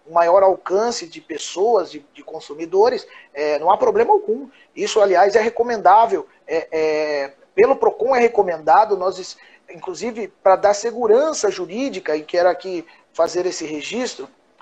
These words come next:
é, a prefeita convocou uma reunião com todos os representantes supermercadistas. Me lembro lá, inclusive, que a iniciativa partiu da, tanto da prefeita quanto das secretarias. Acho que na época o secretário Robson Coivo, Desenvolvimento Econômico, me lembro do Roberto,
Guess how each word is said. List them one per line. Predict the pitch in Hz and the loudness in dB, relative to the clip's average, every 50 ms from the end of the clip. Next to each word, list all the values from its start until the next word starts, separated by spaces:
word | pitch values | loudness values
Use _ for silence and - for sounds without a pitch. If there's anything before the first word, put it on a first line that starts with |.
| _ _ _ - | _ _ _ -2
é, | 156 160 165 165 160 160 160 160 156 156 151 | 0 2 2 2 2 2 2 4 4 4 2
a | 147 | 2
prefeita | - - 180 165 - - 175 196 202 196 190 | 0 -4 -6 -6 -4 0 2 2 2 2 0
convocou | 175 - 185 185 175 170 175 165 - - 175 175 165 147 - - - _ _ - | -6 -4 -4 -4 -2 -2 -4 -4 0 2 2 2 2 2 -2 -6 -20 _ _ -4
uma | 160 175 170 | 0 2 2
reunião | 151 165 175 175 165 160 165 175 180 | 2 2 -2 -2 -2 -2 -2 -2 0
com | - 185 180 165 | -2 -4 -6 -6
todos | 151 _ - 175 208 240 233 180 165 | -6 _ 2 4 4 4 4 2 -4
os | - - | -8 -4
representantes | 170 190 - 175 175 156 170 160 165 175 180 170 - | -4 -4 -4 -4 -6 -4 -4 -4 -2 -2 -4 -4 -6
supermercadistas. | - - 156 160 160 147 143 - 135 127 127 135 180 208 202 165 160 151 | -8 -6 -6 -4 -2 -4 -4 -4 -6 -8 -8 -6 -6 -6 -6 -6 -8 -10
Me | 160 156 | -6 -2
lembro | 160 185 180 170 | -2 -2 0 0
lá, | 165 165 175 | 2 0 0
inclusive, | 170 - 156 156 156 175 190 185 | 0 -2 -10 -10 -8 -8 -10 -8
que | 180 - | -6 -8
a | 170 | -8
iniciativa | 165 160 - 156 139 - - 165 170 | -6 -6 -6 -6 -6 -6 -6 -6 -6
partiu | 165 - 156 147 147 - 175 170 165 | -4 -2 -4 -4 -4 -4 -6 -2 0
da, | 160 151 147 - - - _ _ _ | 0 0 -2 -4 -14 -20 _ _ _
tanto | - 175 - 196 | -2 -2 0 0
da | 180 180 | -2 -2
prefeita | - 170 165 - - 175 170 165 165 | -2 -2 -6 -6 -4 -6 -6 -4 -6
quanto | 160 - 180 175 170 - | -6 -2 -2 -2 -2 -4
das | 165 165 160 156 | -4 -4 -4 -4
secretarias. | - 165 - 175 165 165 160 147 147 165 190 185 156 180 | -4 -6 -6 -6 -4 -2 -2 -4 -2 0 0 0 0 0
Acho | 165 - - | -2 -4 -4
que | 170 160 | -2 2
na | 165 | 4
época | 165 170 175 170 - 180 | 4 4 2 0 -4 -10
o | |
secretário | - - 170 - 165 151 - 160 170 170 156 156 165 170 156 | -10 -10 -8 -8 -8 -2 0 2 2 2 0 -2 -4 -8 -4
Robson | - 165 170 170 - - 165 151 | 0 2 2 2 0 -6 -8 -8
Coivo, | - - 165 190 202 196 170 165 - - - - - _ _ _ | -4 0 4 4 6 4 4 0 -6 -10 -16 -20 -20 _ _ _
Desenvolvimento | - 147 160 156 190 180 156 160 175 180 175 | -16 -10 -2 0 0 0 0 0 -4 -2 -2
Econômico, | 180 - - 131 135 147 170 190 202 190 180 160 - 151 | -4 -6 -6 -8 -4 0 4 4 4 4 2 -2 -8 -10
me | 165 160 | -4 0
lembro | 165 185 180 180 | 0 0 0 0
do | 180 175 | -4 -4
Roberto, | 151 160 151 156 165 170 180 180 170 175 - 165 151 139 | -2 -2 0 2 4 4 4 4 2 0 -4 -4 -4 -6